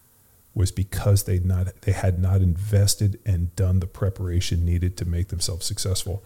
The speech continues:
So I, I believe, uh, Danifer's statement was, um, talking to Lex Friedman, you know, "Why is Gordon Ryan so good? Why is he so cocky? Why is he so confident?" And Danifer was very simple. It's like, he has every right to be because he's,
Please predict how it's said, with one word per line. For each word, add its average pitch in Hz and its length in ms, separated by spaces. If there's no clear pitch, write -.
So - 160
I, 95 200
I 101 40
believe, 95 380
uh, 90 220
Danifer's 98 420
statement 87 460
was, 87 260
um, 85 380
talking 101 240
to 85 80
Lex 85 200
Friedman, 85 440
you 98 120
know, 85 220
"Why 92 160
is 90 100
Gordon 90 300
Ryan 90 180
so - 160
good? 87 220
Why 85 160
is 87 100
he 101 60
so 95 180
cocky? 90 340
Why 85 120
is 87 100
he 95 80
so 98 140
confident?" 95 520
And 92 480
Danifer 95 420
was 90 180
very 92 200
simple. 98 400
It's 87 140
like, - 260
he 104 140
has 95 100
every 98 160
right 104 240
to - 80
be 80 140
because 92 420
he's, 85 320